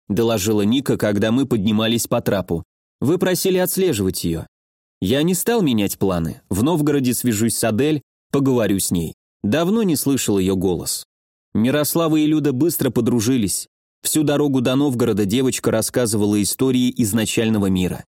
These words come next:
И от некоторых по коже мурашки табуном бегали.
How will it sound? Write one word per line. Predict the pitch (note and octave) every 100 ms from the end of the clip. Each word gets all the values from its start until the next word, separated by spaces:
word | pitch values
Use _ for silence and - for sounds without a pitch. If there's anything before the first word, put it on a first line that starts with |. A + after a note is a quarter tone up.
| _ -
И | A2+
от | C#3 -
некоторых | G3 G#3+ F3+ F3+ -
по | C#3+
коже | C3+ E3 D3
мурашки | D#3 D#3+ E3+ - A#2
табуном | G2+ G#2 G2+ F#2+
бегали. | G2 F2+ F#2 F2